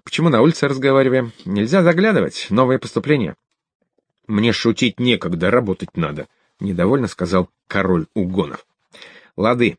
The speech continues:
шутки в сторону». Лис постражал. «Какие к дьяволу шутки, если вчера вечером нашего товарища убили на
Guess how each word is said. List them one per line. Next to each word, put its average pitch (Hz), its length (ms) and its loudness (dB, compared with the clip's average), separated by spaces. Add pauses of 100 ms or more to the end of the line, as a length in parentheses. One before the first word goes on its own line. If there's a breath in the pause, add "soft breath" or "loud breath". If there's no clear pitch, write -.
шутки - 320 -4
в - 40 -14
сторону». 90 380 -2 (320)
Лис 98 260 -4
постражал. 82 540 -6 (800 loud breath)
«Какие 131 320 -4
к 113 100 -8
дьяволу 110 440 2
шутки, - 400 -2
если 127 340 2
вчера 120 300 0
вечером 160 400 0
нашего 110 320 0
товарища 123 480 0
убили 123 640 0
на 113 280 0